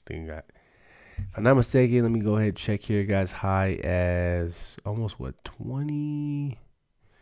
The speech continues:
almost twenty-four cents. Um, so I was thinking to myself that maybe that was maybe one of the random days that tokens got burned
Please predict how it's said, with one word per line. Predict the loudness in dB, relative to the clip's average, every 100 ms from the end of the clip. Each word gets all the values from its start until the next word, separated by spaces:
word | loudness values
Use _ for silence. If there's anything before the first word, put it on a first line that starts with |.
| _ _ _
almost | -6 -4 -4 -6
twenty-four | -4 -2 -2 4 6 6
cents. | 0 -2 -2 -4 -16 -18 -20 _ _ _ -20 -20 _ _ _ -14
Um, | -6 -4 -2 -4 -6 -10
so | -10 -6
I | -4
was | -6 -10
thinking | -14 -14 -14
to | -10
myself | -8 -8 -4 -2 -2 -4
that | -6 -6 -8 _ _ _ _ _ _ _ _ _ _ _ _ _ _ _ _ -10
maybe | -8 -4 2
that | 4
was | 4 0
maybe | 0 2 4
one | 4 4
of | 2
the | 2
random | 2 0 0
days | 2 2 0 0
that | 0 -2 -8 -20 _
tokens | -6 -6 -6 -6
got | -8 2
burned | 6 6 6 4